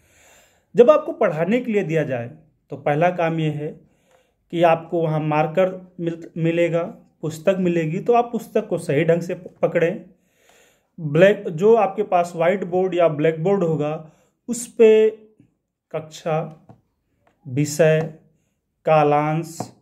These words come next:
अवधि इत्यादि का शीर्षक स्पष्ट उल्लेख कर दें और उसके बाद आप पढ़ाना शुरू करें। पढ़ाने के क्रम में आप इस बात का ध्यान रखें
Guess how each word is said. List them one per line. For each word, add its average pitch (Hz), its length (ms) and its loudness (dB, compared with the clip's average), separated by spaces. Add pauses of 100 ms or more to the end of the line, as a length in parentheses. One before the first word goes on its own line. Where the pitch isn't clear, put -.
(560)
अवधि 156 720 2 (280)
इत्यादि 190 600 0
का 175 280 -2
शीर्षक 175 840 -6 (400)
स्पष्ट 277 480 2
उल्लेख 170 680 -4
कर 151 140 0
दें 123 480 -12 (840)
और 175 100 6
उसके 202 220 2
बाद 175 260 4
आप 160 260 -2
पढ़ाना 147 540 -4 (180)
शुरू 127 340 -6
करें। - 300 -16 (1040)
पढ़ाने 254 360 6
के 339 100 -6
क्रम 294 240 0
में 277 140 0
आप 277 200 0
इस 202 240 -6
बात 214 320 0
का 190 80 2
ध्यान 151 340 -4
रखें 139 400 -12